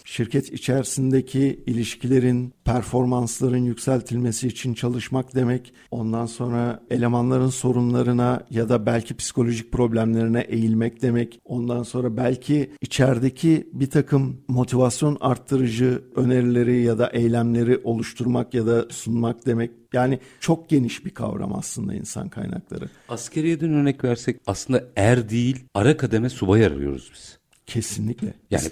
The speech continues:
Speaker 2: inisiyatif kullanacak, fikir geliştirecek.
Speaker 1: Gelecek.
Speaker 2: Buna ihtiyaç var artık firmalarda
Speaker 1: Aynen.
Speaker 2: sanıyorum.
Speaker 1: Aynen. Yani ben mesela büyük bir şirkette bir insan kaynakları departmanında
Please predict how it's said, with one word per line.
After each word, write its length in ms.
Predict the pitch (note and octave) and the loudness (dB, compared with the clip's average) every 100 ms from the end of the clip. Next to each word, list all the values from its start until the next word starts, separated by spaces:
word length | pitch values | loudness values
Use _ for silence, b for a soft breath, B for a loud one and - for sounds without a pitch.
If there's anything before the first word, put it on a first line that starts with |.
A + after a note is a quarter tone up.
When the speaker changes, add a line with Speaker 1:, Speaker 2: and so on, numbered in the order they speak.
| b b | b b
Speaker 2:
inisiyatif 580 | A2+ F2 - G#2 D3+ - | 0 0 2 2 2 -2
kullanacak, 560 | C3+ C3 C3 B2+ C3+ | -2 0 0 2 0
fikir 320 | C3 - - A#2 | 0 -10 0 2
geliştirecek. 560 | C3 B2 A#2 - A#2+ B2+ A2+ | 2 -2 -6 -10 -4 -4 -2
Speaker 1:
Gelecek. 140 | A#2 - - | -6 -6 -12
Speaker 2:
Buna 380 | G2+ G2 B2+ G3 | -4 6 8 10
ihtiyaç 480 | - - F#2+ F2 F#2 | 6 4 2 4 0
var 80 | |
artık 300 | E2 D#2 - | 0 -2 -4
firmalarda 280 | - A#2 D#2+ | -2 0 0
Speaker 1:
Aynen. 160 | D#2 D2+ | -2 -4
Speaker 2:
sanıyorum. 400 | C#2+ D#2+ C#3+ C3+ | -8 -8 -8 -10
Speaker 1:
Aynen. 320 | - A2 G2 F#2 _ | -6 -6 -6 -10 _
Yani 360 | A#2+ B2 B2+ A2+ | -4 -2 -2 2
ben 300 | C#3 C#3 C3 - | 2 2 0 -8
mesela 600 | G#2+ A#2 A#2 A#2+ A#2+ A2+ | -6 -4 0 2 2 0
büyük 320 | A2 B2+ D3 C#3 | 2 4 4 2
bir 40 | |
şirkette 720 | - A#2+ - A2 - E3+ A#3 - - | -4 -6 -4 -8 -4 -4 -4 -8 -2
bir 200 | B2+ - | -2 0
insan 340 | A#2+ - D#3 | -2 0 -2
kaynakları 580 | C#3+ A#2+ A2 G#2+ A2 G#2+ | -2 -2 -2 -4 -4 -2
departmanında 880 | A2 - A2+ - A2+ A2 G#2+ - | -4 -4 -8 -6 -4 -2 -2 -4